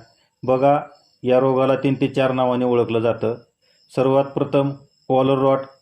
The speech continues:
हे नाव प्रसिद्ध आहे. दोन नंबरला मर रोग या नावानं पण ओळखतात. तीन नंबरला इर्वेनिया रॉट या नावानं पण ओळखतात.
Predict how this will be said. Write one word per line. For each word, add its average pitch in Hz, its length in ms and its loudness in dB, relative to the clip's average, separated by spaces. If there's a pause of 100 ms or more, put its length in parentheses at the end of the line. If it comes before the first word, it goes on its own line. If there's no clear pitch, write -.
(180)
हे 143 100 2
नाव 143 140 2
प्रसिद्ध 123 420 -4
आहे. 113 220 0 (760)
दोन 131 220 2
नंबरला 139 560 2 (400)
मर - 260 2
रोग 143 380 2
या 131 100 0
नावानं 135 300 0
पण 135 180 -2
ओळखतात. 120 420 0 (540)
तीन 139 160 2
नंबरला 139 600 2 (220)
इर्वेनिया 135 520 2
रॉट 139 180 2 (300)
या 135 120 2
नावानं 135 320 0
पण 131 160 -2
ओळखतात. 120 420 -2